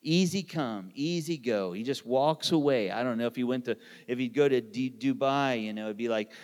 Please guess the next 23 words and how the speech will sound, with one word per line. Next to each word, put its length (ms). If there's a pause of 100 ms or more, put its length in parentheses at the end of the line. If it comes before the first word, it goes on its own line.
(140)
"I'm 120
just, 240
I'm 160
just, 280
I'm 140
going 320
for 100
the 100
Lamborghinis 1120
and 160
bikinis." 1040 (4000)
But 180
as 220
we 140
all 300
know, 560 (100)
it 220
all 560
runs 420
out 320
sooner 420
or 60
later 560